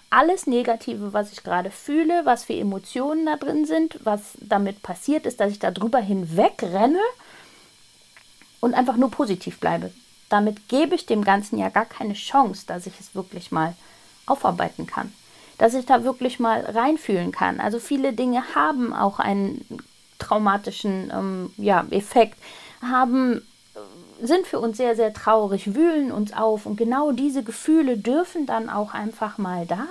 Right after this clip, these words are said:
sein. Die Frage ist immer, wie lange? Suhle ich mich dann monatelang da drin oder nehme ich es jetzt,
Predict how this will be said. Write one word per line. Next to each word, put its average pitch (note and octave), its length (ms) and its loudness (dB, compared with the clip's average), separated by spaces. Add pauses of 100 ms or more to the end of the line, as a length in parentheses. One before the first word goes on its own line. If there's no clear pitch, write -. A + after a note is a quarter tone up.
(100)
sein. D3+ 400 2 (800)
Die A#3+ 80 -2
Frage C4 320 0
ist B3 140 2
immer, B3 300 2
wie A3+ 120 2
lange? G#3+ 640 2 (520)
Suhle D4 440 2
ich - 100 -10
mich D#4+ 320 -4
dann D#4+ 320 0
monatelang D#4 840 2
da D4 140 -4
drin D4+ 400 -4
oder B3 360 2 (400)
nehme A#3 300 4
ich C#4 120 -6
es - 240 -16
jetzt, D4+ 680 -2